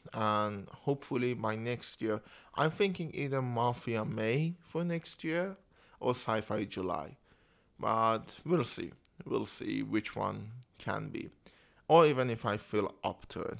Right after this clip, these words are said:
because there's a high chance that by next year I'm just fucking, I'm done.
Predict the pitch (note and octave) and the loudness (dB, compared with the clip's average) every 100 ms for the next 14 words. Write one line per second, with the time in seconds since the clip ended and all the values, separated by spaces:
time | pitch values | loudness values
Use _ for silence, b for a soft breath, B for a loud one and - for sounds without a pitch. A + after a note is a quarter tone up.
0 | A#2+ G2 G#2+ G#2 G#2 G#2 G#2+ A2+ - A#2 | -8 -4 -2 -2 -4 -2 -2 -4 -4 0
1 | A#2 A2 G#2 G2+ G#2 - F#2 - G2 G#2 | 2 2 -2 -2 -4 -4 -4 -2 -2 -2
2 | G#2+ - - G2 F#2+ G2 - F#2+ - - | -6 -6 -4 0 0 -2 -6 -8 -8 -12
3 | - _ _ - - D#2 - - - - | -18 _ _ -18 -6 -6 -6 -14 -20 -20
4 | - - - E2 G2 F#2+ E2+ | -12 -10 -8 -4 0 0 -4